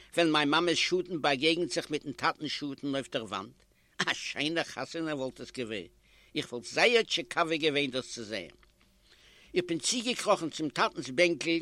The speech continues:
און אזוי אויף צ'יקאוועס דעם גענומען קיצלער דעם פיס. פריער פאר מייער, דער נאר שטארקער. דער טאטע געווארנער קאס.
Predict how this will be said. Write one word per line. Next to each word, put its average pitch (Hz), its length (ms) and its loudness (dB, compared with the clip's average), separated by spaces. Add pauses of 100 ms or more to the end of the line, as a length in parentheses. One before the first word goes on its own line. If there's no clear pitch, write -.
און 170 100 0
אזוי 170 240 2
אויף 175 140 2
צ'יקאוועס 180 580 0
דעם 160 120 -4
גענומען 175 360 0
קיצלער 185 440 0
דעם 160 200 0
פיס. 151 640 -4 (520)
פריער 160 300 2
פאר 104 160 -8
מייער, 170 520 8 (520)
דער 170 120 6
נאר 190 220 6
שטארקער. 165 600 4 (720)
דער 127 100 -4
טאטע 180 320 2
געווארנער 143 440 2
קאס. 117 540 -2